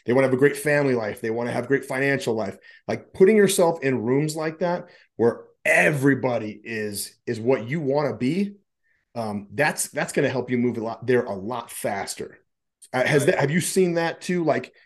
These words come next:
Speaker 1: um, you
Speaker 2: Oh,
Speaker 1: know, in your
Speaker 2: absolutely.
Speaker 1: journey?
Speaker 2: Absolutely. I mean, I, I'm in a small community. I'm, I'm kind of, you know, hands off with a lot of people because they know me from the restaurant
Speaker 1: Mm-hmm.
Speaker 2: and the police chases,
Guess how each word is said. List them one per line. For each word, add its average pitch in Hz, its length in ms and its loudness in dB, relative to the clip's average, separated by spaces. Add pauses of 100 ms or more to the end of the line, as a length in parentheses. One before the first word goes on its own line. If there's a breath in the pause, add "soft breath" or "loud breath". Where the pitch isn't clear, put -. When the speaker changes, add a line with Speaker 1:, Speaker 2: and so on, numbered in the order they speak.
(180 soft breath)
Speaker 1:
um, 113 420 -4 (300)
you 139 120 2
Speaker 2:
Oh, 131 40 6
Speaker 1:
know, - 40 2
in - 60 0
your - 0 -
Speaker 2:
absolutely. 139 500 2
Speaker 1:
journey? 92 260 -6 (800)
Speaker 2:
Absolutely. 156 760 -2
I 147 40 -12
mean, 160 240 0
I, 151 480 0
I'm 196 140 0
in 175 80 2
a 147 60 2
small 170 280 -2
community. 165 640 2 (580)
I'm, 160 220 -6
I'm 151 140 -8
kind 185 220 2
of, 135 120 -4 (300)
you 160 100 -2
know, 143 300 2 (640)
hands 175 420 0
off 165 340 -2
with 143 100 -4
a - 20 -4
lot 143 180 -2
of 143 60 -8
people 151 280 -2
because 143 300 -4
they 139 140 0
know 147 260 2
me 143 140 2
from 147 120 -8
the 135 40 -4
restaurant 143 680 -2 (380)
Speaker 1:
Mm-hmm. 107 140 -6
Speaker 2:
and 139 80 -4
the 143 40 -6
police 156 340 0
chases, 147 760 0